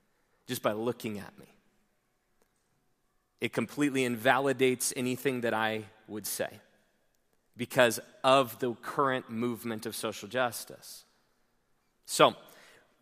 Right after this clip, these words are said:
we, we need to understand some things, and before we freak out about it, uh, we're gonna talk about something here, okay, to help us understand why things are this way. Let's talk about racism, okay? We can all agree that racism is bad.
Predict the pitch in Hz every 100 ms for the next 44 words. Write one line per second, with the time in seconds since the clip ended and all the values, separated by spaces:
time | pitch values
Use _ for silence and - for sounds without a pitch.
0 | - 127 147 151 151 147 151 151 151 139
1 | - 170 160 156 143 143 127 135 127 127
2 | - 143 139 127 - 147 165 151 135 123
3 | 120 - - 127 - 120 131 135 135 139
4 | - 160 143 135 113 104 - 98 101 95
5 | 87 - _ _ _ _ _ - 120 120
6 | 123 143 135 135 139 131 - 143 131 120
7 | 127 131 131 - 123 120 120 117 113 110
8 | 117 - 107 82 - _ - - - -
9 | 143 - 151 143 143 139 127 120 - 107
10 | 95 87 - _ _ _ _ - 127 139
11 | 139 120 - 156 190 165 110 127 131 104
12 | 85 - _ _ _ 135 131 131 139 -
13 | 147 139 139 127 104 101 95 67